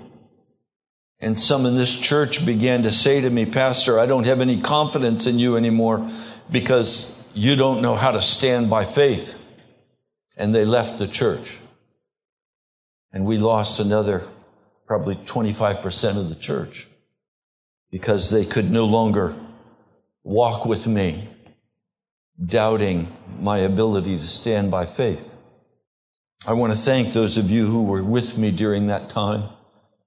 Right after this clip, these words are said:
for the incredible love and support you gave me in that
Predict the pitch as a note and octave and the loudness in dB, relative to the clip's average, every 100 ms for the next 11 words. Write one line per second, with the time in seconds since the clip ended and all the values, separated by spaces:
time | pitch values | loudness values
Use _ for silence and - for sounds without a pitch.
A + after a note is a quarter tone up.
0 | _ _ _ A2+ G2+ G#2+ G#2+ A2 G2+ - | _ _ _ -4 0 0 0 -4 -6 -2
1 | A#2 B2 B2 A#2+ G2+ A#2 B2 A#2+ A#2 - | 0 0 0 0 0 0 0 -2 -6 -6
2 | G2+ F#2+ A2 - - A#2+ A2+ - - - | -6 -4 -4 -4 -4 -2 -2 -4 -10 -20
3 | _ G2+ G#2 F2 A#2 A#2 G2+ G#2 F#2+ F#2 | _ -6 -4 0 0 0 -2 -2 -2 -2
4 | F2 - _ _ _ _ _ _ _ _ | -6 -14 _ _ _ _ _ _ _ _
5 | _ G#2 G#2 G#2 G#2+ G2 - | _ -4 0 0 0 -2 -8